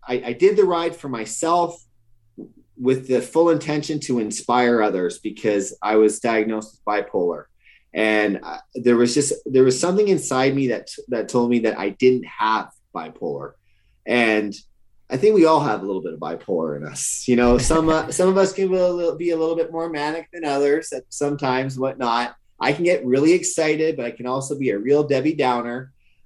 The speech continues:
Speaker 1: But, uh, at the end of the day, um, you know, the definiteness of every pedal was so purposeful, because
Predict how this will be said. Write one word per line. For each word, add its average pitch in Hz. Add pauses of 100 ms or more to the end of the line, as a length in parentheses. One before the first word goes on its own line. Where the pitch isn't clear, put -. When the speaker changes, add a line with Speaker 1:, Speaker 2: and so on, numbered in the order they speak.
Speaker 1:
But, 117
uh, 113
at 127
the 135
end 165
of 165
the 151
day, 135 (160)
um, 110 (680)
you 120
know, 131
the 123
definiteness 139
of 117
every 123
pedal 117 (120)
was 107
so -
purposeful, 120 (480)
because 117